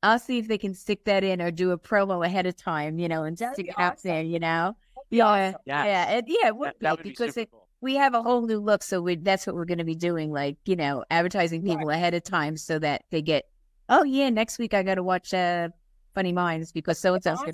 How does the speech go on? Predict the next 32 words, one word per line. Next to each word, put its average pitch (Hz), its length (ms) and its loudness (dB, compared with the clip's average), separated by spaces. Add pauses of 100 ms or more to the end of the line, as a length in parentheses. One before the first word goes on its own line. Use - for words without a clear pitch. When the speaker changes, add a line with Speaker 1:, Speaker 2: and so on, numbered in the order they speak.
Speaker 2:
Awesome. 214 180 2
Speaker 1:
be 190 40 -2
Speaker 2:
I 208 60 0
Speaker 1:
there." - 140 -2
Speaker 2:
appreciate 254 380 -6 (140)
that. - 120 -10 (100)
That'd 240 200 -8
be 214 60 -14
great. 220 480 -2 (400)
Speaker 1:
Yeah. 208 580 2 (520)
Speaker 3:
Angela, 190 380 0
where 156 180 0
can 202 160 2
everybody 185 400 0
find 170 380 -4
you? 92 200 -8 (760)
Speaker 2:
Um, 294 220 4
you 320 120 2
can 359 160 0
find 285 340 4
me 277 160 4
on 226 640 4
all, 240 680 2
uh, 214 360 4
social 247 560 0
media 214 600 4
under 208 240 2
angela 202 380 0
perry 214 280 0
music 202 380 0
dot 208 180 2
com. 190 220 -2